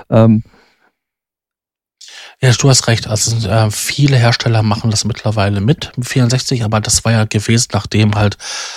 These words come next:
Speaker 2: die großen Hersteller gesagt haben, wir machen kein zweiunddreißig Bit mehr.
Speaker 1: Ja.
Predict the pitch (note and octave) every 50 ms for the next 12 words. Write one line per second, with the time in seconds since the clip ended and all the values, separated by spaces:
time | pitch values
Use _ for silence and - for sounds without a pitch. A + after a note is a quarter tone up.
0 | - - - - G#2 - G#2+ A2 B2 B2 - A2+ A2 G#2 G#2+ G#2+ - - A#2 A2
1 | A2 A2 G#2+ F#2+ G2 G#2+ - - A2 G#2 G2+ G2 F2 - - A#2 A#2 A#2 A2 G#2+
2 | A2 A#2 - - G2 - - F2 F2 - - - F2 F2+ F#2 F#2 F2 F#2 - G2+
3 | - - - G#2 - - E2 E2+ F2+ F#2+ G2+ - - - _ _ _ _ _ _
4 | _ _ _ _ _ _ _ _ _ _ - - A#2+ A#2 A2+